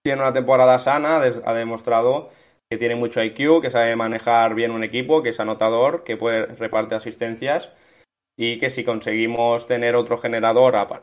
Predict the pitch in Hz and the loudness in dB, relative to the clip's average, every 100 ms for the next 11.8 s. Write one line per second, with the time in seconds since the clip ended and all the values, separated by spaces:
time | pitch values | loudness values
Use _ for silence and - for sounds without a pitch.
0 | _ - 123 127 117 117 110 117 135 123 | _ -6 -2 0 0 0 0 2 2 0
1 | 92 _ _ _ 107 107 101 107 107 104 | -10 _ _ _ -6 -6 -4 -4 -4 -6
2 | 117 107 110 110 107 113 110 107 113 110 | -8 -6 -4 -4 -4 -6 -6 -6 -6 -6
3 | 110 110 113 117 113 120 113 123 156 - | -6 -6 -4 -4 -2 0 0 -2 -6 -8
4 | _ _ _ _ _ - 107 101 101 98 | _ _ _ _ _ -4 2 2 2 0
5 | - 107 104 104 113 110 104 104 113 104 | -2 -4 0 0 -2 -6 -8 -10 -8 -6
6 | - 123 135 262 - _ - 107 104 113 | 0 0 0 -6 -16 _ -4 -2 -2 -2
7 | 113 113 151 247 - _ _ _ _ 120 | -4 -2 -4 -6 -16 _ _ _ _ -6
8 | 110 113 117 113 110 110 110 110 - 113 | 0 2 4 2 0 -6 -8 -12 -12 -8
9 | 113 110 113 113 117 - 117 127 131 120 | -8 -4 -4 -2 -4 0 0 2 2 2
10 | 107 107 - _ _ _ 123 117 127 151 | 4 2 -2 _ _ _ -2 2 2 4
11 | 147 123 120 113 110 107 - | 6 6 6 2 0 -2 -4